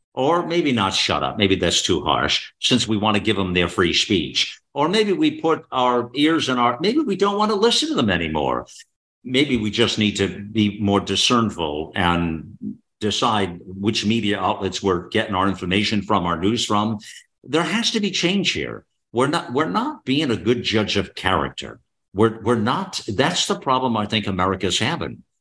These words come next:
And we're, people, too many people are trusting the wrong people, the wrong media outlets. They're taking all this information into their souls, and people are completely screwed up at this point.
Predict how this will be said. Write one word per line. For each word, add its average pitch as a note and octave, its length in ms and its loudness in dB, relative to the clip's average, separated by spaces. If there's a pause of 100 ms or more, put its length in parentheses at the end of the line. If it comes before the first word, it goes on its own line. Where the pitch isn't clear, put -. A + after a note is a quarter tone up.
(200)
And G#2+ 140 -2
we're, B2 360 0
people, F3+ 360 0
too - 180 2
many A3 140 0
people C#3+ 320 0
are A2+ 80 0
trusting C3 440 0
the G#2+ 80 2
wrong G#2+ 300 0
people, B2 520 -2
the G2+ 100 -2
wrong G#2+ 300 0
media G2+ 320 0
outlets. C3 760 -2 (140)
They're F#2+ 160 0
taking A#2 300 0
all A2 160 2
this C3 180 0
information A#2+ 580 0
into A#2+ 340 0
their A#2+ 260 0
souls, D#3 640 0 (380)
and A#2 300 0
people C3 340 -2
are G#2 260 0
completely C3+ 480 -2
screwed A#2+ 400 0
up G#3 280 -4
at E2+ 100 -6
this F2 200 0
point. C#2+ 400 -2